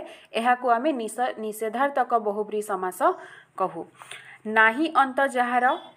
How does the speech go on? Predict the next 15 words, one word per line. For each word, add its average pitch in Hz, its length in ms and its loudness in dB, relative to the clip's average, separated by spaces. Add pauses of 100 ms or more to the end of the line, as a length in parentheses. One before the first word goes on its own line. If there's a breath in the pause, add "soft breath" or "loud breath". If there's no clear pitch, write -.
ଅନନ୍ତ, 214 420 2 (1160)
ଏଇଠି 226 220 -4
ଦେଖନ୍ତୁ, 226 300 -2
ନାହିଁ 208 340 0
ଅନ୍ତ 254 240 -2
ଯାହାର 226 300 0 (100)
ଅନନ୍ତ, 214 360 -2 (100)
ନାହିଁ 214 360 -2
ଆଦି 240 200 -2
ଯାହାର 220 360 2 (360 loud breath)
ଅନାଦି, 214 480 2 (340 loud breath)
ନାହିଁ 208 320 4
ଗାଧ 240 320 4
ଯାହାର 214 400 0
ଅଗାଧ, 220 380 0